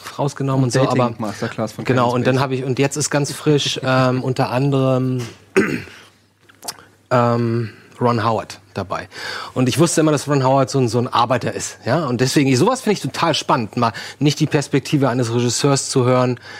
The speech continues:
Speaker 1: wie man ein Projekt umsetzt, der wirklich sagt, „Hier ist meine Vision, hier ist mein Traum und ich muss das durchdrücken“,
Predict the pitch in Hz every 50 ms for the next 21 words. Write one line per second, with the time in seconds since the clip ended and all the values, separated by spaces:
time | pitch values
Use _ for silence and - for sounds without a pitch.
0 | - - - 135 123 120 117 110 - - 127 123 120 - - 131 123 110 123 120
1 | - - - - 127 110 127 120 - 120 - 151 - - - - 131 170 - 147
2 | 131 - 151 147 156 156 143 131 139 156 156 160 160 143 175 156 151 147 - 156
3 | 143 135 - - - 151 156 165 160 156 143 139 127 - 160 165 - - 151 -
4 | - 165 165 156 - - 175 175 196